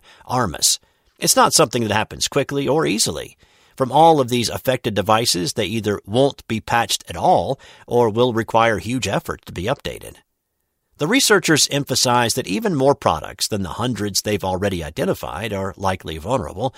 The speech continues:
because it's difficult to know where manufacturers have used impacted S O Cs. Now that the Sven Tooth findings are public, it's possible that more vulnerable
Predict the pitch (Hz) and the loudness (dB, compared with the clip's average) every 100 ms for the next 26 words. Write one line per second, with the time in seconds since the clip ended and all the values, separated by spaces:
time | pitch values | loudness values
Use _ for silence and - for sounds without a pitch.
0 | - - - - 165 - 170 160 147 - | -18 -20 -20 -4 -2 2 2 4 0 0
1 | 175 165 160 147 - 139 139 131 117 135 | 0 0 0 0 0 0 4 4 4 4
2 | 131 123 123 113 - 123 117 - 113 110 | 4 4 2 0 0 0 0 -2 -2 -2
3 | 110 107 98 117 117 - 139 151 151 127 | 0 -2 -2 -4 -4 -6 -6 -4 -2 0
4 | 117 - 117 104 95 107 101 - 254 - | -2 -2 -6 -4 -2 -2 0 0 0 -6
5 | - - _ _ _ _ _ 104 117 117 | -8 -10 _ _ _ _ _ 2 4 4
6 | 104 - 90 - - 127 127 120 107 - | 0 -2 -2 -2 0 2 2 0 -2 -4
7 | 120 101 - 117 117 107 101 92 95 101 | -4 -4 0 0 2 -2 -2 -2 -2 -2
8 | - 156 104 120 - - - 226 - 175 | -2 -4 -2 -4 -4 -2 2 2 2 2
9 | 170 160 147 135 104 127 139 127 95 107 | 0 2 2 2 0 0 2 2 0 -2
10 | 127 120 107 117 | 0 0 0 -2